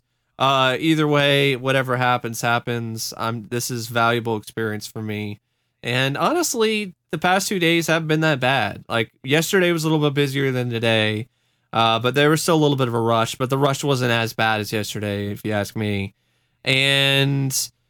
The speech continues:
it's one of those things that, uh, I'm just getting better and better every day. Uh, I, I actually am starting to kinda like doing cashier, especially compared to helping people on the floor, uh, because cashier's a little bit,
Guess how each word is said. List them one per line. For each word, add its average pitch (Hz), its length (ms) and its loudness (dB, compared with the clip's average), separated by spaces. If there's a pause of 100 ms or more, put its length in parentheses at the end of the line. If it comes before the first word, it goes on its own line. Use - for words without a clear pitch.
(160)
it's 151 160 0
one 185 100 4
of 180 60 2
those 175 220 2
things 160 380 2
that, 143 420 4 (120)
uh, 135 360 4
I'm 139 140 0
just 165 140 -2
getting 139 220 0
better 120 240 2
and 120 80 0
better 120 260 2
every 110 220 2
day. 113 460 2
Uh, 107 580 2
I, 113 300 0
I 120 140 2
actually 143 260 -2
am 120 100 0
starting 117 260 -2
to 117 60 -2
kinda 123 220 0
like 107 300 0 (200)
doing 139 260 2
cashier, 147 600 2 (480)
especially 120 500 2
compared 120 420 2
to 113 60 2
helping 117 280 0
people 123 280 2
on 117 120 2
the 104 60 -2
floor, 120 540 2 (420)
uh, 110 380 2
because 120 580 4
cashier's 165 520 2
a 147 60 4
little 143 300 4
bit, 135 380 2